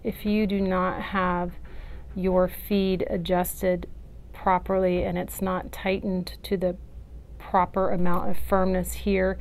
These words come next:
this can bounce up or down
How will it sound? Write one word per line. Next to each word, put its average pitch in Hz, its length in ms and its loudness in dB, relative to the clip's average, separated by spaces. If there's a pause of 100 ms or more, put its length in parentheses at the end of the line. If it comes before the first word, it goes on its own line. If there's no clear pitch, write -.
(340)
this 320 180 0
can 196 300 2
bounce 180 520 0 (600)
up 190 260 0 (120)
or 175 120 -2
down 180 580 0